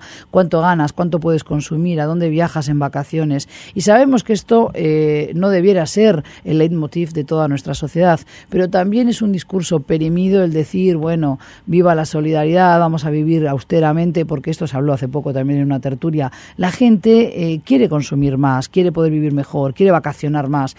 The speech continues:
quiere darle buena educación a sus hijos, quiere comprar ropa y cambiarla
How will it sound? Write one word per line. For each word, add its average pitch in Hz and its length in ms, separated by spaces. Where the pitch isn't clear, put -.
quiere 196 180
darle 180 160
buena 165 180
educación 151 360
a 147 40
sus 143 220
hijos, 139 320
quiere 180 180
comprar 156 400
ropa 175 240
y 165 40
cambiarla 151 560